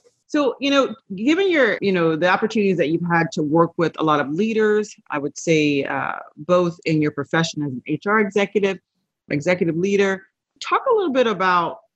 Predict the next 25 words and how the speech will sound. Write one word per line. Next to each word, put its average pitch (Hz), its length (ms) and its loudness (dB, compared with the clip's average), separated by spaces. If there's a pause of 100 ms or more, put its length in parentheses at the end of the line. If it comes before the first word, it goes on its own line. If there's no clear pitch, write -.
(100)
what - 340 2
types 214 380 0
of 170 180 -10
coaches 139 460 2
that - 140 -2
you've 170 460 -2
been 165 140 0
exposed 226 720 -2
to, 220 380 2
you've 151 220 -2
experienced, 214 880 -2
you 165 220 0
recommend 147 880 0 (380)
that 180 160 -2
are 175 120 2
available 165 500 0
to - 120 -8
leaders? 127 380 -4
'Cause 190 140 2
it's 190 120 -4
not 247 260 0
just 190 220 -4
a 170 60 0
one 165 320 0
size 151 340 0